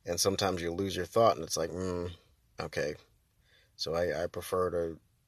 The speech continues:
kinda stay behind closed doors and, and, and, and whatnot to, in order to maintain,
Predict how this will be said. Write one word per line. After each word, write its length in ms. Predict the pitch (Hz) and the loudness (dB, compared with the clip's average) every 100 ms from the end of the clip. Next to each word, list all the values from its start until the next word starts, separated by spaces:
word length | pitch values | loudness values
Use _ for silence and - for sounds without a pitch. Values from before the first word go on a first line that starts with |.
| _ _ | _ _
kinda 220 | - 90 | -4 0
stay 240 | 87 - 95 | 2 2 0
behind 400 | 90 90 87 85 | 0 -2 -2 -2
closed 280 | 95 87 87 | 0 0 0
doors 340 | 90 90 85 | 2 2 -2
and, 180 | 82 80 | -6 -6
and, 200 | 85 82 - | -8 -8 -8
and, 160 | 87 | -6
and 120 | 82 82 | -6 -2
whatnot 420 | 82 85 82 - | -2 -4 -6 -4
to, 260 | 82 82 87 _ _ - _ - | -4 -4 -6 _ _ -20 _ 0
in 120 | 104 | 4
order 240 | 107 98 | 6 6
to 540 | - 143 131 107 98 95 _ _ _ - | 4 4 6 4 2 -2 _ _ _ -10
maintain, 960 | 92 87 85 85 98 92 87 85 82 | -2 0 0 0 0 0 0 -2 -4